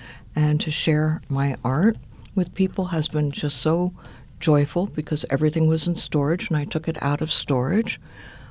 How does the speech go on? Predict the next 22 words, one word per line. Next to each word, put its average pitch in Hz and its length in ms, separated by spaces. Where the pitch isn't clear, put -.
But 208 180
the 208 80
bigger 220 500
reason 139 520
is 143 260
that 143 320
why 214 240
should - 200
nonprofits 196 920
have - 280
to - 80
go 170 180
to 165 120
all 185 340
that 190 260
trouble 160 500
when 160 180
they're 160 120
doing 175 180
such - 400
important 180 640
things? 147 480